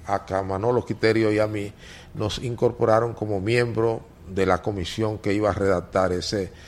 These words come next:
eh, proyecto de colegiación. Y así comenzamos nosotros, pues, a articularnos muy intensamente en toda esta,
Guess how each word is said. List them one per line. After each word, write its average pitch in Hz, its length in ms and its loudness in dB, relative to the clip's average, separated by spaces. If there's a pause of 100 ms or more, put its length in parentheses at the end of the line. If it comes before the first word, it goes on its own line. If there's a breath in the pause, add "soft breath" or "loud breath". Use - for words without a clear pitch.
(240 loud breath)
eh, 98 140 -6
proyecto 104 540 4
de 92 100 2
colegiación. 87 840 -4
Y 95 100 -6
así 92 260 -4
comenzamos 110 760 -2
nosotros, 107 640 -4
pues, 92 420 -4 (640 loud breath)
a 80 360 -4 (160)
articularnos 110 1160 2
muy 113 180 -4
intensamente 104 1040 -2
en 92 100 -4
toda 107 320 2
esta, 98 640 0